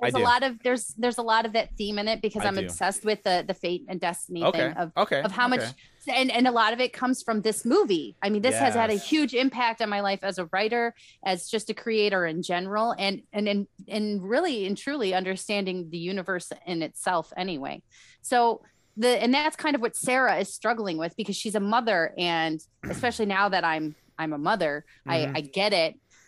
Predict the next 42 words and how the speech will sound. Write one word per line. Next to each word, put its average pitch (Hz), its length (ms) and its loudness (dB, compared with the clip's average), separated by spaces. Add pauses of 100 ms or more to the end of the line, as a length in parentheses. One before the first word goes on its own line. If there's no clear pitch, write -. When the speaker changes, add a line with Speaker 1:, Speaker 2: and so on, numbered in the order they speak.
(160)
Speaker 1:
I 180 100 0
don't 202 140 0
know. 165 280 0
I 185 80 0
didn't 214 300 2
as 185 160 0
a 147 40 -2
kid, 208 340 2
and 156 120 -2
I 151 80 -2
still 185 320 -2
worship 165 420 -6
the 165 80 -10
ground 156 280 -2
she - 120 -12
walks 185 360 -2
on. 139 280 -4 (180)
Speaker 2:
Yeah. 76 220 -16
Speaker 1:
But 233 300 2 (500)
she's, 262 760 0
she 240 260 -2
wants 247 260 0
to 226 60 -8
do 233 120 0
everything 214 240 0
she 196 140 -8
can 220 240 -4
to 214 60 -10
protect - 440 -8
her 180 80 -8
child, 190 480 0
not 190 240 -2
just - 260 -8
while 180 140 0
she's - 260 -8
here, 185 340 -2 (260)
but 185 100 0
after 160 300 -4
she's 151 260 -8
gone. 185 360 0
She - 200 -8
wants 196 400 -2